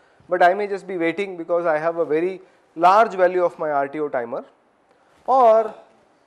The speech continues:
I may be duplicate transmissions, doing duplicate transmissions unnecessarily. If I am just going to wait for a short duration,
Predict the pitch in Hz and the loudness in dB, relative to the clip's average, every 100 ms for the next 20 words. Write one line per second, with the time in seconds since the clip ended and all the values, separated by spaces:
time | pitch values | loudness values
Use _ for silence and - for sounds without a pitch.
0 | _ 190 226 247 254 254 277 277 269 220 | _ 0 0 0 -2 -6 -6 -6 -8 -4
1 | 226 220 220 220 226 214 180 220 220 214 | -2 -4 -4 -8 -6 -8 -6 -4 -4 -6
2 | 208 214 214 196 190 202 196 247 254 254 | -8 -2 -2 -2 -4 -6 -8 -8 -8 -6
3 | 262 220 190 170 160 156 196 196 202 196 | -2 -4 -6 -14 -12 -6 -2 0 -2 -4
4 | 196 196 185 185 185 185 175 165 160 156 | -4 -4 -4 -4 -4 0 2 2 2 0
5 | - - 196 220 202 220 214 240 175 139 | -4 -2 0 0 0 -2 -2 -2 -4 -6